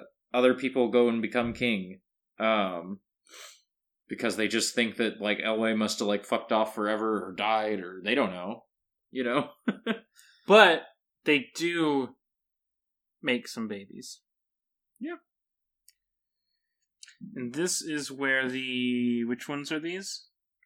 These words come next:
Speaker 1: The Grey Elves.
Speaker 2: The Grey Elves.
Speaker 1: The
Speaker 2: The
Speaker 1: Elves of the
Speaker 2: Sindar.
Speaker 1: Twilight.
Speaker 2: The, uh, Elves of the Twilight.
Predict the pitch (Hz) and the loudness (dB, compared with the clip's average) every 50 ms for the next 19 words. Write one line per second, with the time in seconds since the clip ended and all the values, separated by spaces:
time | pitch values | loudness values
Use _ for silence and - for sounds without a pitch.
0 | _ _ - - 139 110 113 123 131 131 113 87 76 85 87 90 104 - - - | _ _ -4 -2 -2 2 4 4 4 4 4 0 -2 -8 -12 -14 -14 -16 -18 -18
1 | - _ 147 120 113 - 123 127 147 160 143 117 104 104 101 - - - - - | -12 _ -10 -10 -4 0 2 4 4 4 4 2 2 -2 -6 -12 -18 -16 -4 0
2 | 120 120 123 123 - 202 185 143 123 110 101 101 131 139 156 147 104 92 87 76 | 2 4 6 6 8 6 6 6 6 4 4 4 2 4 4 4 4 2 -4 -8
3 | - - - _ _ _ _ _ _ _ _ _ _ _ _ _ _ _ _ _ | -10 -12 -16 _ _ _ _ _ _ _ _ _ _ _ _ _ _ _ _ _
4 | _ _ _ _ _ _ _ _ _ _ _ _ - 123 117 117 113 113 110 110 | _ _ _ _ _ _ _ _ _ _ _ _ -4 -2 -2 0 0 0 -2 -2
5 | 110 110 107 107 107 104 104 107 - - - _ _ _ _ _ _ _ _ _ | -4 -6 -6 -8 -12 -14 -14 -16 -18 -20 -20 _ _ _ _ _ _ _ _ _
6 | _ _ _ _ _ - 127 127 120 127 120 113 - - 165 170 165 160 156 151 | _ _ _ _ _ -8 -8 -8 -8 -10 -12 -12 -8 -4 -2 0 0 4 4 4
7 | 147 143 139 135 135 139 120 - | 4 4 2 0 0 -2 -6 -12